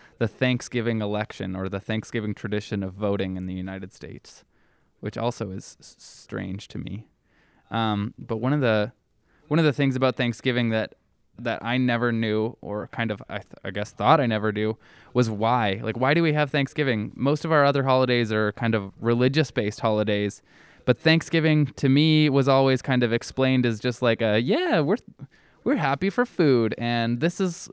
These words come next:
this is, like, a holiday that's just for you to love your family, and that's all." And I didn't understand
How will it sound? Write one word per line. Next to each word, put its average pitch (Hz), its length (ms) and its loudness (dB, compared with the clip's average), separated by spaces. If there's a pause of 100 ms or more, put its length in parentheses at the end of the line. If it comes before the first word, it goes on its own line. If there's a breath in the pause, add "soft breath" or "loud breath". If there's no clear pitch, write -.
this 147 280 0
is, 165 140 0
like, 165 160 2
a 160 60 0
holiday 160 500 2
that's - 460 -2
just - 280 -6
for - 120 -2
you 160 140 2
to 156 60 0
love 151 240 2
your 147 120 -2
family, 107 480 0
and 101 120 -2
that's 107 220 -6
all." 101 320 -4 (760 soft breath)
And 127 120 2
I 135 60 4
didn't 165 240 2
understand 143 840 2